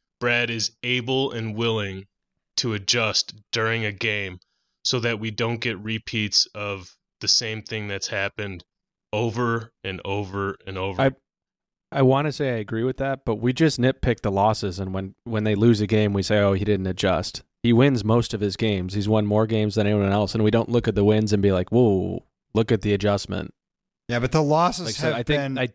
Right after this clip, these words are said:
Speaker 2: I do think, I do think you guys are missing that part of it,
Speaker 1: That's
Speaker 2: and
Speaker 1: fair.
Speaker 2: J R probably made the best point that Tony Bennett couldn't win, and then now he's,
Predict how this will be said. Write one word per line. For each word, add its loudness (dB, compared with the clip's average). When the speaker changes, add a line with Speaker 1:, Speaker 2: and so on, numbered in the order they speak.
Speaker 2:
I -2
do 0
think, -2
I -2
do 0
think -2
you -4
guys 2
are 0
missing 0
that 2
part 2
of -2
it, 0
Speaker 1:
That's 2
Speaker 2:
and 0
Speaker 1:
fair. -8
Speaker 2:
J 6
R 4
probably 0
made -4
the -2
best -4
point -2
that -2
Tony 4
Bennett 4
couldn't 0
win, 2
and 2
then 4
now 0
he's, -4